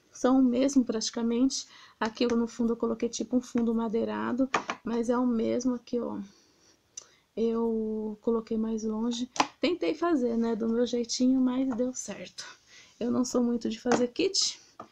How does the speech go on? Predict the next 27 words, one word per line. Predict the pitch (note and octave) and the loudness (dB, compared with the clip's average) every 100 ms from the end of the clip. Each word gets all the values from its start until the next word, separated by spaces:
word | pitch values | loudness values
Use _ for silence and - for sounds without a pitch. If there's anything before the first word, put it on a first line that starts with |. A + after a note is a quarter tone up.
| - - - - - | -14 -14 -18 -10 -2
mas | C4 C#4 | 2 2
eu | C#4+ | 2
faço | C#4 C#4 - | 2 0 2
coisinhas | C#4 C4 C4+ C4+ C4 A#3+ | 4 6 8 8 6 4
bem | C4 C#4+ | 4 4
simples, | D4 - A3+ A3 A3 A3+ | 4 0 0 2 0 -4
por | - A#3 | 0 0
isso | A#3+ C4+ | 0 -2
que | - A#3 | -2 -2
hoje | A#3 A3+ | 0 -2
tá | A#3 A#3+ | -4 -4
bem | G3+ A3+ A#3+ B3+ | 0 2 4 4
simplesinho. | - A#3+ A3+ A3+ G3 - G#3 G#3+ C4+ D#4+ - _ _ - - - - | 4 0 2 -2 -2 -4 0 2 2 2 -6 _ _ -20 -20 -12 -2
Os | A3+ | 2
elementos | A#3+ A3 A3+ A3 A3+ A3+ - - - _ - | 4 4 2 2 0 -2 -4 -6 -12 _ -2
tudo | B3 A3 A#3 | 0 2 2
gratuito | G#3+ G#3+ G#3+ - A3+ A#3 B3 - | 0 -2 -2 0 0 0 -2 -6
também, | G#3+ G#3+ G#3+ A#3+ A#3+ - - - | -4 -2 0 -2 -4 -16 -20 -10
vocês | G3 G3+ A#3 | -6 -4 -4
podem | - G3+ A3 | -2 -2 -2
achar | G#3 - A3+ | 0 0 2
no | A3+ | 0
Google | G3+ G#3+ A3 A3+ A#3 A3+ - - - - | 0 -2 0 2 0 0 -10 -20 -18 -6
facilmente | A#3 C4 - A#3+ A#3+ A3 G#3+ A3+ A#3+ - - - - - - | -6 -4 -2 0 2 0 0 -2 0 -4 -4 -10 -10 -14 -10
a | - | -2
maioria | A3+ A3 A3+ A3 G#3+ A3 | 0 2 0 0 0 0
deles. | F#3 - - - - - - | -2 -2 -2 -2 -2 -10 -20